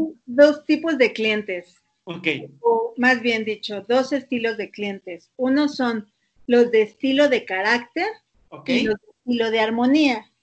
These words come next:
Speaker 2: Ok.
Speaker 1: Por eso se hablaba mucho de, eh, por qué el estilista es bueno que ahora sea multiestilos. Porque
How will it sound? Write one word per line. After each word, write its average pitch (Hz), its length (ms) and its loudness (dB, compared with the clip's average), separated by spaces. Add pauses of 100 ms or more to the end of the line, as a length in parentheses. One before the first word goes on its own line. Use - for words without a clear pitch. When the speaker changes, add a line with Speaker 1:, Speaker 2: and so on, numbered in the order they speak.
(160)
Speaker 2:
Ok. 180 220 -10
Speaker 1:
Por 247 140 6
eso 247 120 -4 (160)
se 233 80 -4
hablaba 220 360 0
mucho 233 340 -4
de, 202 340 -6 (140)
eh, 208 320 -6
por 226 200 -6
qué 262 100 0
el 269 80 4
estilista 233 680 -4
es 214 180 -6
bueno 214 320 -6
que 214 100 -4
ahora 190 280 -2
sea 202 180 -8
multiestilos. 190 1120 -10 (760)
Porque 269 440 4